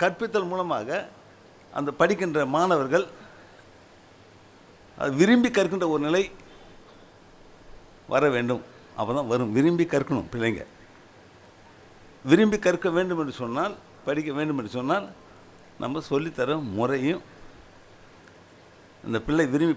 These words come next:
படிக்கின்ற அளவிற்கு இருக்க வேண்டும். இந்த வாத்தியார் வந்தா கிளாஸ் இருக்கணும் அப்படின்னு நினைக்கணும் ப-, பிள்ளைங்க. சில வாத்தியார் வந்தா, "ஐயோ, ஐயோ,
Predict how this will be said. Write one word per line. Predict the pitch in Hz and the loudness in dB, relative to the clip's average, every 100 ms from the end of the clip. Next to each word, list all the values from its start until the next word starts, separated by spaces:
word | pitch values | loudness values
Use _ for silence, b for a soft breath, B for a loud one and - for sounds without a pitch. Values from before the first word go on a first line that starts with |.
| - | 0
படிக்கின்ற | 143 156 143 127 | -2 -2 -2 -2
அளவிற்கு | 135 127 156 185 - - - - | -2 -4 -6 -10 -10 -20 -16 -6
இருக்க | 123 117 104 | -4 -4 -4
வேண்டும். | 110 101 104 98 - - - - - - - - - - - - - - - - | -4 -4 -6 -8 -16 -20 -20 -20 -20 -20 -20 -20 -20 -20 -20 -20 -20 -20 -20 -8
இந்த | 104 101 | -2 2
வாத்தியார் | 151 170 147 | 2 2 0
வந்தா | 151 170 | -2 -2
கிளாஸ் | 165 147 139 | 0 0 0
இருக்கணும் | 131 143 135 | -4 -4 -4
அப்படின்னு | 123 123 | -4 -6
நினைக்கணும் | 131 131 98 | -6 -8 -8
ப-, | 110 - 104 | -10 -12 -10
பிள்ளைங்க. | 101 95 85 - - - - - - | -8 -8 -12 -20 -20 -20 -20 -20 -8
சில | - 175 | 0 4
வாத்தியார் | 175 190 | 4 2
வந்தா, | 185 175 | 2 0
"ஐயோ, | 185 | -2
ஐயோ, | 185 180 | -2 -4